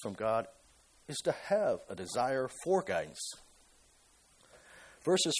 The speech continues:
four and five are a plea asking for guidance and understanding, instruction, and a desire to know the truth. Listen to verse four and five again. "Make me to know your ways, O Lord.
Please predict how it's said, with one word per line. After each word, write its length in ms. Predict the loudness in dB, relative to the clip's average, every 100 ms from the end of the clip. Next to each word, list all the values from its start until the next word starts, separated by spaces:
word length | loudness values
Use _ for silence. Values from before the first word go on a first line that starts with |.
| 6
four 180 | 10 10
and 80 | 10
five 240 | 10 10
are 160 | 10 8
a 40 |
plea 440 | 8 4 4 4 2
asking 460 | 2 2 2 0 -2
for 120 | -2
guidance 720 | -2 0 2 2 0 -4 -6 -8 -12
and 120 | -12 -8
understanding, 960 | -4 -2 0 2 4 4 0 -4 -8 -18 -20 -20 -16 -6
instruction, 840 | 0 2 4 4 4 2 -2 -6 -12 -20 -20 -20 -2 2
and 120 | 4
a 60 |
desire 640 | 4 2 4 6 6 2 2
to 140 | 2 2
know 380 | 4 4 4
the 140 | 0 -2
truth. 420 | -2 -4 -4 -8 -14 -16 -20 -20 -20 -20 -20 -20 -20 -20 -20 -20 -20 -20 -20 -20 -20 -20 -20 -20 -20 -20 -20 -8
Listen 220 | -2 0 2
to 60 |
verse 180 | 2 2 2
four 220 | 4 6 6
and 80 | 4
five 260 | 2 4 2
again. 420 | -4 -6 -8 -12 -20 -20 -20 -20 -20 -20 -20 -20 -20 -20 -20 -20 -20 -20 -20 -20 -20 -20 -20 -20 -12 -2
"Make 240 | -2 -2
me 100 | -6
to 140 | -4 -2
know 200 | 0 0
your 180 | 0
ways, 400 | -2 0 0 0 -4
O 140 | -6 -8
Lord. 320 | -8 -8